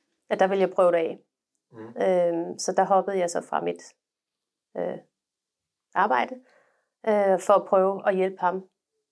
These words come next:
Speaker 1: Eller ikke prøve at hjælpe ham. Og hjælpe ham
Speaker 2: Mm.
Speaker 1: med at lave et produkt, fordi det er det, jeg kan.
Speaker 2: Mm.
Speaker 1: Øhm, så jeg, øh, meldte mig faktisk frivilligt i hans virksomhed og sagde, at det ville jeg godt bruge,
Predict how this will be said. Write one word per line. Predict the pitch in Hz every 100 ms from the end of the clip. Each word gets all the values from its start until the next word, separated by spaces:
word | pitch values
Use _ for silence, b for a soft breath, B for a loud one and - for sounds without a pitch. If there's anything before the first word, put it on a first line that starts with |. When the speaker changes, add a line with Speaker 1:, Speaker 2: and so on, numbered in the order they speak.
| _ _ _ -
Speaker 1:
Eller | 131
ikke | 151 151
prøve | 156 143
at | 143
hjælpe | 131 151
ham. | 151 b b b
Og | 165
hjælpe | 160 226 240
ham | 262 254
Speaker 2:
Mm. | 220
Speaker 1:
med | 214 208
at |
lave | 165 185
et | 185
produkt, | 185 151
fordi | 151 165 165
det | 185
er |
det, | 180
jeg | 170
kan. | 131 - _ B B
Speaker 2:
Mm. | 202 B B _ 165
Speaker 1:
Øhm, | 151 143 - 92 - _ _ _ _ -
så | -
jeg, | 185 190 185 185 180 - -
øh, | 196 180 180 185 _ _ _ _ - _ _ _
meldte | 190 175 180
mig | 190
faktisk | 190 180 196 -
frivilligt | 196 190 185
i | 190
hans | 185 190 -
virksomhed | 190 185 190 190 -
og | 185
sagde, | 175 147
at | - _
det | 185
ville | 190
jeg | 185
godt | 180 180 - _ _ _ _
bruge, | 185 185